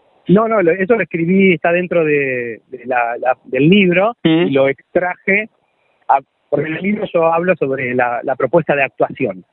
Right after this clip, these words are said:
Speaker 1: ¿no?
Speaker 2: Bien.
Speaker 1: De actuar visceralmente,
Speaker 2: Mm.
Speaker 1: actuar, pero con una técnica clara, bueno, es, es toda una, una propuesta de trabajo. Eh,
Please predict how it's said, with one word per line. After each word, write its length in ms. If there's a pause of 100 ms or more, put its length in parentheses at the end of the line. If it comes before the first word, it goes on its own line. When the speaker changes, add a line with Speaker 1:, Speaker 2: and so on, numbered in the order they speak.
(120)
Speaker 1:
¿no? 220
Speaker 2:
Bien. 20
Speaker 1:
De 80
actuar 560 (240)
visceralmente, 1160 (140)
Speaker 2:
Mm. 220
Speaker 1:
actuar, 720
pero 240
con 280
una 180
técnica 500
clara, 540 (160)
bueno, 160 (560)
es, 240
es 140
toda 140
una, 260
una 180
propuesta 480
de 120
trabajo. 520 (400)
Eh, 720